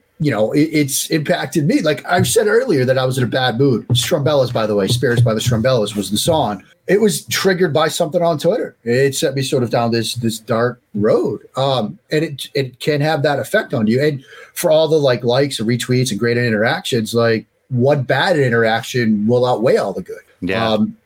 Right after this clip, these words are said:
Speaker 1: but it's a good reminder. Twitter isn't really real. I mean, you can walk away from it. You can put it down. You can delete the app. Like,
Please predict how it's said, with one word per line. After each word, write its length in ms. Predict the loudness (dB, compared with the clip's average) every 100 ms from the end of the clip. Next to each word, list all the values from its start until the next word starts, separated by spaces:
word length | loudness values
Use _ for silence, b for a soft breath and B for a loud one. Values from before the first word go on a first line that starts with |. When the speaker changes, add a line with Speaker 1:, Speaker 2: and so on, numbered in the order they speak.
| _ 0
Speaker 1:
but 160 | 2
it's 140 | 2 0
a 60 |
good 220 | 2 2
reminder. 800 | 2 2 2 2 2 4 4 2 B _
Twitter 300 | 0 0 4
isn't 240 | 2 2 0
really 300 | 0 2 0
real. 280 | 0 -2 -6 _ -2
I 60 | 2
mean, 640 | 4 4 4 4 2 0
you 160 | 2 2
can 100 | 4
walk 260 | 2 2 2
away 240 | 4 4
from 240 | 2 0
it. 140 | -2 -4 0
You 140 | 2
can 180 | 2 -2
put 180 | -2 -2
it 120 | 0
down. 360 | -2 0 0 0
You 80 | 0
can 160 | 0
delete 360 | 0 2 2 2
the 160 | 0 0
app. 340 | -2 -8 -4
Like, 320 | 0 0 -2